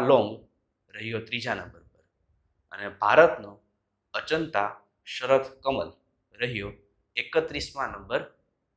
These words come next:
પર. આઈ ટી ટી એફનું પૂરું નામ થાય ઇન્ટરનેશનલ ટેબલ ટેનિસ ફેડરેશન,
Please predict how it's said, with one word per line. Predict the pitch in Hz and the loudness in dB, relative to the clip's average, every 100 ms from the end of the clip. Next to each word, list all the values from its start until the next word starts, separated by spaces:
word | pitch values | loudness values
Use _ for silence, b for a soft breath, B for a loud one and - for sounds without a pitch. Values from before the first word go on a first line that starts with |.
| _ | _
પર. | - - - _ _ _ _ _ _ _ _ _ _ _ _ _ _ _ _ _ _ _ _ _ _ _ _ _ _ _ _ _ _ _ _ _ _ _ _ _ _ _ _ _ _ _ _ _ _ _ _ - - | -10 -10 -14 _ _ _ _ _ _ _ _ _ _ _ _ _ _ _ _ _ _ _ _ _ _ _ _ _ _ _ _ _ _ _ _ _ _ _ _ _ _ _ _ _ _ _ _ _ _ _ _ -4 2
આઈ | 131 | 2
ટી | - 180 | 2 -4
ટી | 175 156 151 | -2 4 4
એફનું | 151 113 110 - _ - | 2 -8 -12 -16 _ -6
પૂરું | 135 135 120 | -2 2 4
નામ | 139 151 | 4 2
થાય | 123 113 113 _ _ _ _ 110 | -4 -4 -6 _ _ _ _ -10
ઇન્ટરનેશનલ | 120 151 151 156 - 165 180 _ _ _ - | -4 -4 -2 -4 -6 -14 -20 _ _ _ 0
ટેબલ | 127 135 156 151 | 2 4 2 2
ટેનિસ | 131 104 120 - - _ _ _ - | -2 -4 -8 -12 -14 _ _ _ -2
ફેડરેશન, | 123 120 113 98 - | 0 2 0 -4 -6